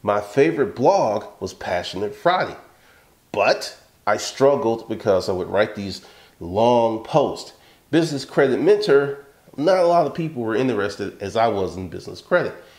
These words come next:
And Urban Pack Rat was just like, I spit out two, three, four blog posts a day, no problem, because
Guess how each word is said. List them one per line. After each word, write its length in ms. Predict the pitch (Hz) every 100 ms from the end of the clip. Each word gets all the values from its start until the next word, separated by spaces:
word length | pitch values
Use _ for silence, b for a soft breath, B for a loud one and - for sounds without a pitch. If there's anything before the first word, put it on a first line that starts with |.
| B B 120
And 140 | 131
Urban 280 | 175 165 143
Pack 300 | 185 175 -
Rat 240 | 117 120
was 140 | 107 107
just 160 | 110
like, 180 | 104 92 B B -
I 140 | 175
spit 220 | 170 139
out 200 | 120 -
two, 220 | - 123
three, 220 | 120 110 110
four 420 | - 107 104 104
blog 260 | 107 101 101
posts 300 | 127 107 -
a 40 |
day, 220 | 95 101 98
no 160 | 98
problem, 340 | 95 101 92 92
because 440 | 95 107 87 -